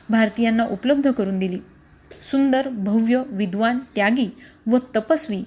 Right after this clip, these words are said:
असा हा पुरुष इंग्रजी राज्याच्या स्थापनेनंतर लवकरच उदयास आला. राजाराम मोहन रॉय यांचा मृत्यू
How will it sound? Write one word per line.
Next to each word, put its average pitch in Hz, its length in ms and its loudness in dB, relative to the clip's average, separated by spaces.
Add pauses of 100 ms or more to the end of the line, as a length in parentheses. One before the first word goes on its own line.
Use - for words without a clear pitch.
(140)
असा 226 200 -2
हा 220 140 -2
पुरुष 220 340 -4 (460)
इंग्रजी 294 480 4 (420)
राज्याच्या 208 480 0
स्थापनेनंतर 208 800 -4 (300)
लवकरच 220 500 0
उदयास 190 380 -4
आला. 190 180 -4 (460)
राजाराम 254 440 2
मोहन 220 280 0
रॉय 240 160 -4 (420)
यांचा 208 280 -4
मृत्यू 220 400 -4